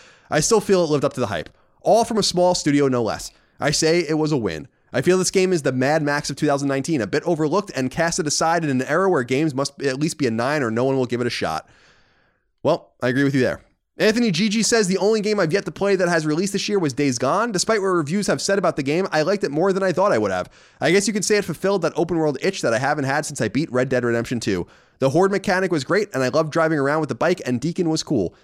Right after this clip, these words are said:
Even if the story was mediocre at best, I think the sequel has potential after what most games face as growing pains with their first new I P installments." Jeremy Miller wrote in and said, "I might be in the minority here,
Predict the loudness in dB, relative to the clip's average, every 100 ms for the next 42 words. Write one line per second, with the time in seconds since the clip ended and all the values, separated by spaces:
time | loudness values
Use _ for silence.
0 | _ -4 -2 -2 -2 0 2 2 0 2
1 | 2 2 0 0 -2 -2 -2 0 -2 -4
2 | 0 0 -2 -4 -2 -2 0 0 0 -2
3 | 0 -2 -2 -2 -2 -2 -2 -2 -2 -6
4 | -2 -2 -2 -2 -4 -4 -6 -6 -4 -6
5 | -4 -6 -4 -6 -6 -6 -2 0 0 -2
6 | -4 _ _ _ _ _ 0 2 4 4
7 | 4 4 4 4 2 2 0 0 0 0
8 | 0 0 0 0 2 2 2 2 2 0